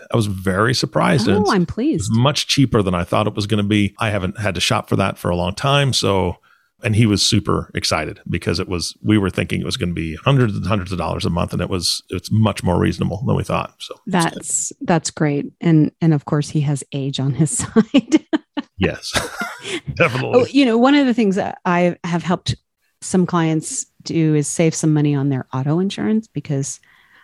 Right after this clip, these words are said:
Speaker 2: a lot of times we way overpay for that.
Speaker 1: Yeah. Yep.
Speaker 2: Bonus question on this is, in addition to knowing the values and if they're competitive, do you know the coverage of the policies?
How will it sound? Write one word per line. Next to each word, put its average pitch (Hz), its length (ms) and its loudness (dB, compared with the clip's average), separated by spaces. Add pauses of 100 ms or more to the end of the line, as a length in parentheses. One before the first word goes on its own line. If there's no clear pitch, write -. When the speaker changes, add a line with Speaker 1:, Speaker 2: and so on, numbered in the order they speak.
(300)
Speaker 2:
a 147 80 0
lot 139 220 4
of 139 80 2
times 131 540 0 (200)
we 160 140 6
way 131 260 4
overpay 123 400 -2
for - 120 -10
that. - 220 -4 (540)
Speaker 1:
Yeah. 87 200 -2 (540)
Yep. 98 160 -4 (140)
Speaker 2:
Bonus 214 340 6
question 151 800 2
on 147 220 2
this 143 400 -2
is, 147 460 0 (200)
in 202 220 0
addition 180 340 2
to 160 120 -4
knowing 147 340 0
the 139 60 0
values 160 760 0
and 143 540 0
if 151 120 -6
they're 143 100 -4
competitive, 240 800 0 (960)
do 190 120 6
you 185 60 10
know 180 220 8
the 151 100 2
coverage - 680 -6 (240)
of 147 120 -2
the 143 80 0
policies? - 720 -4